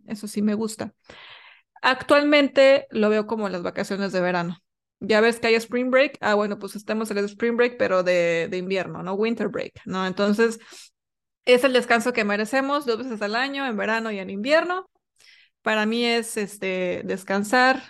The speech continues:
tener mis vacaciones, este, no festejo nada. Festejo, fíjate que algo, le quiero dar un sentido a mi vida de,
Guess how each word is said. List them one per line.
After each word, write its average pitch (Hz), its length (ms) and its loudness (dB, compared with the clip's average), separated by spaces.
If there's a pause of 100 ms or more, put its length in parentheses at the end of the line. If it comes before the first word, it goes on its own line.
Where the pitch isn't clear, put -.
(140)
tener 190 280 -6
mis 190 140 -6
vacaciones, 220 1120 0
este, 185 640 -2
no 214 300 4
festejo 208 480 -4
nada. 208 440 0 (500)
Festejo, 226 880 0 (420)
fíjate 302 320 0
que 240 140 2
algo, 220 480 2 (120)
le 262 120 -2
quiero 294 260 0
dar 302 140 4
un 311 100 -2
sentido 240 380 -6
a - 20 -2
mi 240 140 -2
vida 214 420 -2 (200)
de, 196 580 -4